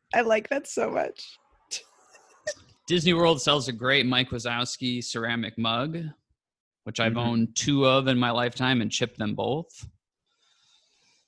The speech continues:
Speaker 2: Um,
Speaker 1: So sad.
Speaker 2: but yeah, I mean, but yeah, from everything, from, from personality to design, it's a lot to be said about, uh, like, a Wall-E design.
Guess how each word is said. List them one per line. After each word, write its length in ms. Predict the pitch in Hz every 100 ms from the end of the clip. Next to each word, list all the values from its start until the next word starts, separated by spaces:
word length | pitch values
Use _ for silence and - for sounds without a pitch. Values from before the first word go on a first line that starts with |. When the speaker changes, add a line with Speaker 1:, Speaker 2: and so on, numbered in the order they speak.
| _ _ _
Speaker 2:
Um, 560 | 117 95 85 85 - - _
Speaker 1:
So 340 | - - 262 247
sad. 520 | 254 277 269 277 285 285 _ _
Speaker 2:
but 100 | -
yeah, 120 | 123 135
I 100 | 165
mean, 120 | 202
but 100 | 247
yeah, 80 | 240
from 160 | 170
everything, 380 | 240 196 127 113
from, 400 | 120 127 123 117
from 180 | 131 120
personality 680 | 185 185 170 165 165 156 156
to 180 | - 120
design, 1040 | 117 123 117 110 113 120 131 139 147 147 - _ _ _ _ _ _
it's 80 | -
a 60 | 120
lot 200 | 113 -
to 80 |
be 100 | 110
said 180 | 113 117
about, 360 | 113 104 90 - 110
uh, 180 | 98 87 - _ -
like, 160 | 92 95
a 60 |
Wall-E 400 | 107 123 143 143
design. 840 | 139 127 131 127 127 123 123 120